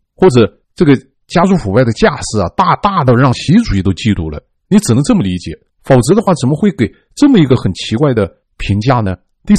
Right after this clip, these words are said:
三个与网友分享观点，在习近平上台以来，在清洗官员、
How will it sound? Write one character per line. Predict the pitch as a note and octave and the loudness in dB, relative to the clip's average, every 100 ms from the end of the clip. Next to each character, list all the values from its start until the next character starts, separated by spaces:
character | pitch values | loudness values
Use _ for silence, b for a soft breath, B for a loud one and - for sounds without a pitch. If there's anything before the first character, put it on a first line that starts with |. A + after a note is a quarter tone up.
| - | 2
三 | B3+ | 4
个 | |
与 | B3+ F3 | 4 4
网 | C#3 | 4
友 | C3 | 2
分 | A#2+ B2 | 2 2
享 | G2+ | 0
观 | F#2 G2 | 0 -2
点， | E2 - _ _ | -2 -6 _ _
在 | - E3+ D3+ | 2 4 4
习 | - E3 | 0 -2
近 | A#3+ | 0
平 | - A2 C3 | 0 0 -2
上 | - C#3 | -2 0
台 | A#2 | 0
以 | A2+ D#2+ | 0 -2
来， | D2+ E2+ F2 _ _ | -4 -4 -6 _ _
在 | - A#2 | 0 0
清 | - - G#3 A#3 | 0 -2 0 0
洗 | - E3 | -2 -8
官 | - A#2 | -4 -2
员、 | A#2 D#2+ D#2 | -2 -2 -6